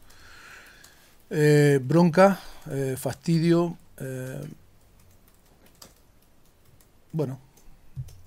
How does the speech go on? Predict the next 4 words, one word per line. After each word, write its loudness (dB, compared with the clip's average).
esa, -6
esa, -2
ese -4
malestar -4